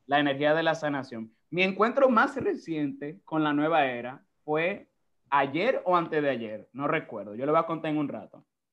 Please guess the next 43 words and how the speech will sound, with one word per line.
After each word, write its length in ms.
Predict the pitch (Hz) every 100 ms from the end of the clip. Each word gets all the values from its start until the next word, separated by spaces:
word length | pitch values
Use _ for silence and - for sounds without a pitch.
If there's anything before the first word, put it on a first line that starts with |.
| _ _ _ _
Pero 200 | 175 185
no 100 | 190
está 340 | 220 226 220 220
tan 280 | 180 165
lejos 460 | 160 196 208 208 -
de 160 | - 151
nosotros. 520 | 147 135 131 120 123 147
Antes 260 | 202 233
de 40 | 233
entrar 220 | 226 214
en 100 | 208
materia, 420 | 180 156 131 123
yo 160 | 135 147
quiero 380 | 185 190 185 - _
recordarles 580 | 156 156 151 160 190 196
lo 120 | 196
que 140 | 170
dice 240 | 156 160 160
la 100 | 143
Biblia. 380 | 110 107 107 113
¿Por 200 | 180 180
qué? 260 | 127 95 _ _ _ _ _
Porque 300 | 165 160 170
antes 260 | 208 247
de 80 | 247
decirle 640 | 233 214 208 214 208 - _
toda 260 | 196 233 269
la 120 | 254
locura 560 | 220 - 196 208 202
que 140 | 202 165
cree 180 | 165 175
la 100 | 170
gente, 480 | 135 123 117 131 - _ _ _ _ _ _
sustituyendo 1080 | 175 156 160 151 147 131 160 196 202 208 -
a 100 | 139
Dios, 500 | 131 123 123 - _ _ _ _ _ _ _ _ _ _ _ _ _ - _ _ -
eh, 240 | 147 143
cambiando 600 | 160 151 147 180 254 233
a 60 | 190
Dios 320 | 151 135 131
por 200 | - 139
dioses 420 | 139 151 165 151
falsos, 580 | _ 139 123 117 147 -